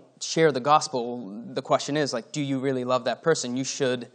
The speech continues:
want to see God work miraculously through them and save them from their hell, and also minister to them. So if, you know, if you're,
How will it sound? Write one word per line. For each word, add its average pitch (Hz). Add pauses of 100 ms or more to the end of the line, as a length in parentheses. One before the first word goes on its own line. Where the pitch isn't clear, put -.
(320)
want 131
to 127
see -
God 143
work 143
miraculously 143
through 190
them 127
and 123 (240)
save 160
them 139
from 131
their 123 (580)
hell, 139 (880)
and 170
also 151
minister 143
to 139
them. 120
So 131
if, 131
you 143
know, 139
if 131
you're, 160